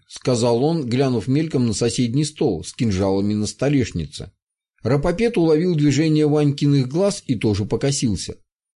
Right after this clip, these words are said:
И взгляд Лугатика потянулся к кинжалам. У парней появилось ощущение, что опять всё повисло на волоске.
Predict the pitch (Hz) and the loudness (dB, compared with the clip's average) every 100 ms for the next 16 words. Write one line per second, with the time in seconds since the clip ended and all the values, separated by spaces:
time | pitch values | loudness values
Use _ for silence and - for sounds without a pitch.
0 | _ _ - 131 117 131 131 113 110 101 | _ _ 0 2 2 2 2 0 -2 0
1 | 107 101 135 156 147 110 104 95 85 - | 0 0 0 -2 0 -2 0 0 0 -4
2 | 90 - 120 120 127 123 71 - _ _ | -6 -4 -2 0 0 0 -2 -10 _ _
3 | _ _ - 135 175 190 226 202 175 185 | _ _ -6 -2 0 2 2 2 2 2
4 | 185 196 151 156 147 147 - 208 202 139 | 4 2 2 2 0 -2 0 0 2 2
5 | 117 - 147 151 185 143 - 151 147 139 | 2 2 0 2 0 0 0 0 2 2
6 | 143 143 143 143 147 165 165 - 120 87 | 2 2 2 2 2 2 -2 -2 -2 -2